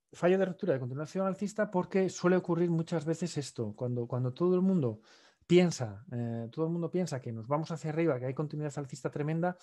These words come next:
suelen ocurrir estos fallos de continuidad alcista. Y se caracterizan por eso, porque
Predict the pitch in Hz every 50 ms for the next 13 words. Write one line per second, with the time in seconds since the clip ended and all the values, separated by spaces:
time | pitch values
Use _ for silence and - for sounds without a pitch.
0 | - - _ - - 165 170 175 175 156 - 151 151 160 156 139 - 139 127 -
1 | - 147 143 151 139 143 127 131 123 120 120 120 131 127 131 113 110 - 135 127
2 | - 107 - _ _ _ - - _ _ _ - 156 156 160 170 139 - 156 156
3 | 156 185 190 180 156 151 165 160 165 139 127 123 - 131 127 - -